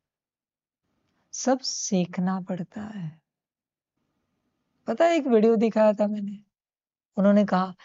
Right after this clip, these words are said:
कि पहले आसन जीत बनना पड़ता है। आसन जीत का अर्थ क्या बताया था उन्होंने? चार घंटे एक ही आसन में आपको बैठने की प्रैक्टिस करनी पड़ती है।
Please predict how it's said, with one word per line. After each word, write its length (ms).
कि 80
पहले 240
आसन 520
जीत 300
बनना 400
पड़ता 360
है। 160
आसन 400
जीत 240
का 180
अर्थ 180
क्या 240
बताया 300
था 100
उन्होंने? 400
चार 420
घंटे 460
एक 120
ही 100
आसन 400
में 120
आपको 320
बैठने 420
की 100
प्रैक्टिस 420
करनी 300
पड़ती 380
है। 160